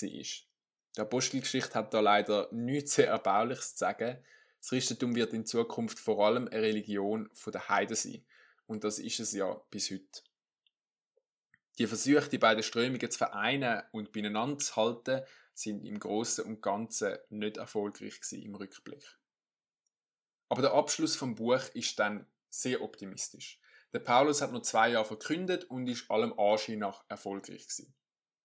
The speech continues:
Und dort hört dann das Buch auf, in Kapitel achtundzwanzig. Es sieht nach einem ein bisschen abrupten und komischen Schluss aus. Was ist mit dem Paulus noch passiert? Hat er vor dem Kaiser können reden? Der Autor sagt da nichts dazu.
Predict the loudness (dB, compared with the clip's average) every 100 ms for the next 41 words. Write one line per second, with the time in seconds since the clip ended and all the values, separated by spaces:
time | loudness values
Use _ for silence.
0 | -20 -16 -14 -6 -6 -6 -8 -8 -8 -12
1 | -12 -12 -12 -14 _ -16 -14 -16 -20 -20
2 | -20 -18 -16 -18 -16 -12 -12 -14 -16 -14
3 | -14 -12 -14 -14 _ _ _ _ _ _
4 | _ _ _ _ _ -10 -4 -2 -2 -2
5 | -4 -6 -6 -6 -8 -2 -2 -2 -2 0
6 | 0 0 -4 -6 -2 0 0 -2 -4 -4
7 | -4 -4 -8 -10 -14 -12 -12 -12 -16 _
8 | _ _ _ -6 -6 -6 -10 -10 -6 2
9 | 2 2 -4 -8 -10 -6 -4 -2 -4 -10
10 | -20 -18 -6 -4 -4 -6 -6 -8 -4 -2
11 | -2 -4 -10 -6 -4 -2 -4 -6 _ _
12 | _ _ _ _ _ -4 2 4 4 -2
13 | 4 6 6 2 0 0 -6 -8 -10 -8
14 | -10